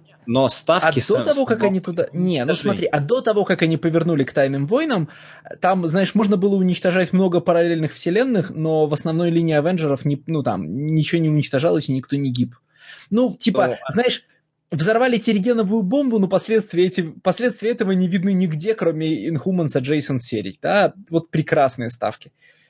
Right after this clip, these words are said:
Speaker 1: Ну, я не соглашусь. Там, э, у, постоянно в «Авенджерах» Хикмана, э, Extinction Level ивенты какие-то возникают. Э, сначала это вот эти вот Гарденерс.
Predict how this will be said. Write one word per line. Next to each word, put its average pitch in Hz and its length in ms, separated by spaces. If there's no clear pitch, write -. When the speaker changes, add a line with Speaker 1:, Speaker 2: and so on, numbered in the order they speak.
Speaker 1:
Ну, 131 720
я 120 360
не 139 140
соглашусь. 143 800
Там, 110 320
э, 107 480
у, 113 340
постоянно 135 800
в 113 160
«Авенджерах» 117 500
Хикмана, 107 1200
э, 123 80
Extinction 131 560
Level 127 340
ивенты 127 460
какие-то 98 560
возникают. 107 680
Э, 95 240
сначала 131 560
это 117 280
вот 120 180
эти 127 160
вот 117 220
Гарденерс. 110 720